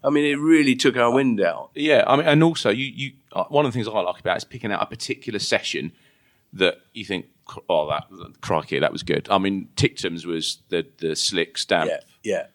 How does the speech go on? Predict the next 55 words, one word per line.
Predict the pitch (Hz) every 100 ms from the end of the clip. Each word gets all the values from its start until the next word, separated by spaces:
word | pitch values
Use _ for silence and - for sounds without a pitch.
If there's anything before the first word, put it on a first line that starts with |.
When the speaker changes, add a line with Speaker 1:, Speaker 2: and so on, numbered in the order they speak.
| _
Speaker 2:
You | -
know, | 78
damp | 80 90 76
but | 76
dry | 90 82 73
and | 78
was | 76 -
Speaker 1:
I |
mean, | 170
he | 160
Speaker 2:
just, | 135
Speaker 1:
was, | 120
like, | 120 92
Speaker 2:
um, |
Speaker 1:
two, | - 156
Speaker 2:
a | 139
Speaker 1:
three | -
Speaker 2:
couple | 127
of | - 123
Speaker 1:
seconds | -
Speaker 2:
seconds | -
Speaker 1:
quicker | 131 98
Speaker 2:
down | 120
Speaker 1:
than |
Speaker 2:
the | 127 151
road. |
Speaker 1:
everybody. | 131 104 82
Speaker 2:
I | 82
mean, | 78
it |
was | 82 80 - - -
fan-, | 92 82
phenomenal. | - 92 90 87
And | 104
just | 113
standing | - 90 80 78
at | -
Stowe, | - 90 71
with | 76 78
his, | 85
Speaker 1:
Yeah. | -
Speaker 2:
you | 87
think | - 85
he's | 85
going | 101 82 82
off | 82 87
every | 69 78
lap, | 80 -
and | 76
he | 73
just, | 73 -
it | 92 82 78
was | 76
just | - 80
amazing. | 82